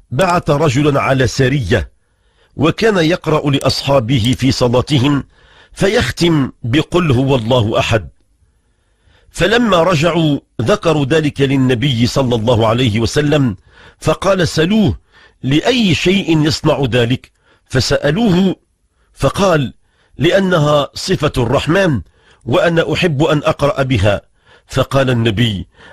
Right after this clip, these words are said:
"أخبروه أن الله يحبه، أخبروه أن الله يحبه".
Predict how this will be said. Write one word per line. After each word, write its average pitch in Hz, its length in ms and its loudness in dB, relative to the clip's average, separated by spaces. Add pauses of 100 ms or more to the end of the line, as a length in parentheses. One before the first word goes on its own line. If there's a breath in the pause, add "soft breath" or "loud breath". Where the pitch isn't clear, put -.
(120)
"أخبروه 147 800 0
أن 143 200 2
الله 131 460 0
يحبه، 143 640 0 (560 soft breath)
أخبروه 156 800 2
أن 139 180 2
الله 127 420 0
يحبه". 110 600 -2